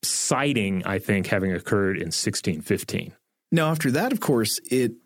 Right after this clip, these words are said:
Speaker 2: actually did become an economically significant island because of mineral deposits discovered there.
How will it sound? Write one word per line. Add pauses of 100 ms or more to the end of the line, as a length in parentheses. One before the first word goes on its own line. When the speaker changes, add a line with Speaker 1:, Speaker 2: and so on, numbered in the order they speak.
(120)
Speaker 2:
actually
did
become
an
economically
significant
island
because
of
mineral
deposits
discovered
there.